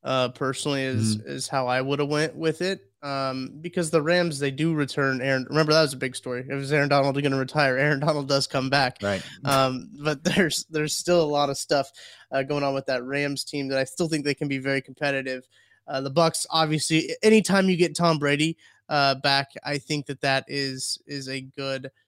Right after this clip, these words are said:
Speaker 1: a good look. So, um, with, with the Bucks and then the Bills, man, they've got Josh Allen. Josh Allen's a stud. Um, and it's hard to, to, uh, to, to talk about the Bills and not talk about how good Josh Allen is.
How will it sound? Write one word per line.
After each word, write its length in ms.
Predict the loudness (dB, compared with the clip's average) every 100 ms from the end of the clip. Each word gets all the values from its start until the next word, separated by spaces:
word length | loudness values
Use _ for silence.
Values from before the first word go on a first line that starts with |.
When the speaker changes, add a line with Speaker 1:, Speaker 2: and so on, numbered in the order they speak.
| _ _
Speaker 1:
a 100 | -12
good 280 | -6 -6 -6
look. 300 | -8 -10 -12 _
So, 400 | -10 -6 -4 -6 -12 -20 _
um, 400 | -10 -6 -6 -10 -16 _ -6
with, 160 | -6 -8 -12
with 160 | -8 -6
the 80 |
Bucks 440 | 0 4 4 0 -8
and 200 | -6 -4
then 80 | -4
the 80 |
Bills, 680 | 0 6 6 6 2 -4 -6 -4
man, 260 | 0 2
they've 160 | 2 2
got 180 | 2 4
Josh 280 | 2 2 0
Allen. 220 | 0 0
Josh 240 | -2 -2
Allen's 280 | -2 -4 -4
a 40 | -4
stud. 460 | -2 0 0 -4 -12 _ _ _
Um, 360 | -12 -10 -12 -16 -16
and 220 | -14 -14 -14
it's 200 | -12 -4
hard 300 | -2 -2 -8 -6
to, 260 | -4 -6 -10 -16 -8
to, 240 | -6 -2
uh, 260 | -2 -2 -4 -10 _ -12
to, 140 | -12 _ _
to 100 | -12
talk 280 | 0 2 2
about 180 | 2 0
the 60 | 2
Bills 280 | 2 2
and 80 | 0
not 160 | -2 -2
talk 160 | -4
about 160 | -4 -4
how 120 | -4
good 200 | -6 -6
Josh 260 | -6 -6 -6
Allen 240 | -10 -10
is. 280 | -14 -14